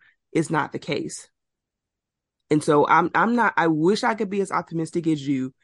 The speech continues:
but I just feel like between losing the bench, th-, there wasn't a ton of bench depth, but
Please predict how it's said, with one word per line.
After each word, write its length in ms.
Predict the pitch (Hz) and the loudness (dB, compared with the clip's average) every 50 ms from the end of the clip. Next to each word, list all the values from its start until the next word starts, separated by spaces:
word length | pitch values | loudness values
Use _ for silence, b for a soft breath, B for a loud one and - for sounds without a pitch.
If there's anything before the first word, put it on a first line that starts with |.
| b b b b - | b b b b -2
but 100 | 156 151 | 0 2
I 120 | 147 147 | 2 2
just 260 | 143 151 156 156 - | 2 0 0 0 0
feel 160 | - 170 170 | -2 -2 -2
like 300 | 165 160 151 151 151 147 - | 0 0 -2 -2 -2 -4 -4
between 500 | - 151 147 - - 151 151 147 147 135 135 | -6 -8 -8 -6 -4 -2 -2 -2 -2 -4 -2
losing 500 | 147 151 156 170 196 208 214 208 196 - _ _ _ _ _ _ 156 - _ | 0 0 2 2 2 2 0 0 -2 -6 _ _ _ _ _ _ -20 -6 _
the 80 | 175 | -6
bench, 460 | 147 131 170 185 208 190 - - - - - 131 135 | -2 2 4 4 4 2 -2 -8 -14 -16 -16 -4 -2
th-, 120 | 160 - - - | -2 -2 -2 -6
there 200 | 131 131 131 131 | -4 -4 -2 -2
wasn't 340 | 131 143 135 - 156 147 139 | -2 -4 -6 -6 -8 -10 -10
a 80 | - | -8
ton 160 | - 151 147 | -4 -4 -4
of 80 | 147 131 | -2 -2
bench 220 | - - - - | -2 -4 -4 -2
depth, 180 | - 127 135 - | -4 -4 -2 0
but 160 | - 143 - | 0 0 0